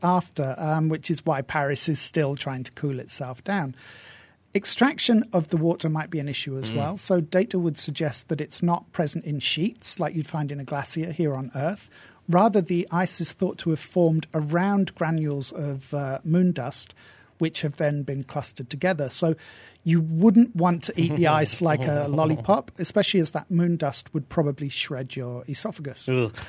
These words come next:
Speaker 2: Okay, uh, we're back on track. The inspirational imagery has disappeared completely now.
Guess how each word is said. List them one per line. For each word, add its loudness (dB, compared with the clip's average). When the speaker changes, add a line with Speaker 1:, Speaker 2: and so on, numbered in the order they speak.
Speaker 2:
Okay, 6
uh, 8
we're 8
back 4
on 6
track. 4
The 2
inspirational 6
imagery 6
has 4
disappeared 4
completely 0
now. -2